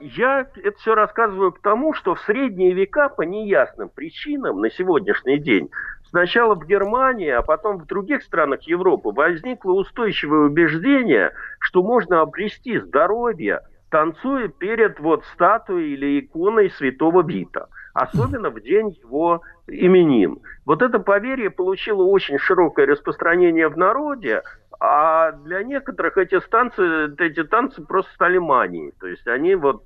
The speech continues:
э, танцевали вокруг этой, э, икон Вита.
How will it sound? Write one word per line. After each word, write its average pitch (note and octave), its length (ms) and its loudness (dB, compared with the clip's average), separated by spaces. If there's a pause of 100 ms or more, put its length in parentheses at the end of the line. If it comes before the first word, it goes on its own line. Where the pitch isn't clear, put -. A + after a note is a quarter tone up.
э, G#2 460 2
танцевали D3+ 540 0
вокруг C3+ 420 -4
этой, G#2+ 400 -10
э, G#2+ 1080 2
икон G#2 440 0
Вита. A3+ 480 0